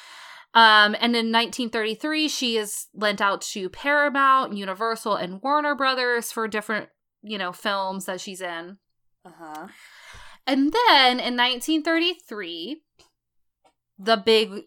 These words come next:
Speaker 1: break happens. Fox film songwriter Jay Gorney is leaving one of these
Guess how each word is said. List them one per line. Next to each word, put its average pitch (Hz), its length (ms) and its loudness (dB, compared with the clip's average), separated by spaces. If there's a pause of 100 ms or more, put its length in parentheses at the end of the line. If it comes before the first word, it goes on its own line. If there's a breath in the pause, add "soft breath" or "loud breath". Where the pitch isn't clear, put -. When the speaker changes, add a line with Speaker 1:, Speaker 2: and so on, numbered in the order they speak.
Speaker 1:
break 190 380 -4
happens. - 800 -10 (760 soft breath)
Fox 302 560 2 (140)
film 240 560 -4
songwriter 190 1080 0
Jay 214 460 -4
Gorney 160 640 -10 (320)
is 220 180 -2
leaving 214 800 -2
one 208 360 2
of 214 240 -2
these 196 500 -8